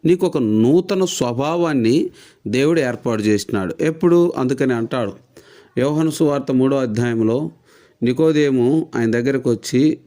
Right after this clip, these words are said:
చెప్పినప్పుడు యేసుప్రభువారు అంటాడు, "ఒకడు కొత్తగా జన్మించాలి" అని అంటాడు. కొత్తగా జన్మించిన అనుభవము ప్రతి వాడిలో కూడా నూతన స్వభావాన్ని తీసుకొస్తది.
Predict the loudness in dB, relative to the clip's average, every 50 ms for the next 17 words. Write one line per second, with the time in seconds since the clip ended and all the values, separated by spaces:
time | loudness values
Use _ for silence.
0 | -6 -4 -4 -2 0 0 0 -2 -2 0 0 2 2 0 0 -2 -4 -4 -2 0
1 | 0 0 -2 -2 -4 -4 -6 -4 -2 -2 0 0 0 -2 -2 -2 -4 -4 -4 -2
2 | -4 -2 -2 0 -2 -2 -2 -2 0 0 2 2 2 2 2 0 0 -2 -2 -2
3 | 0 0 0 0 0 -2 -4 -6 -8 -8 -8 -12 -18 -20 -20 -20 -20 -20 -10 -6
4 | -6 -6 -2 -2 -2 0 0 0 2 2 4 4 4 4 4 2 2 2 0 0
5 | 0 0 -2 0 2 2 2 2 2 2 2 2 2 2 2 0 0 -4 -8 _
6 | -20 -20 -20 _ _ _ _ -6 -4 0 0 0 0 0 0 0 0 2 2 2
7 | 2 2 2 0 0 0 0 2 2 2 0 0 0 0 0 0 0 0 0 0
8 | 0 0 0 0 0 0 0 2 2 2 2 2 0 -2 -2 -2 -4 -4 -6 -4
9 | -4 -2 -2 -2 -4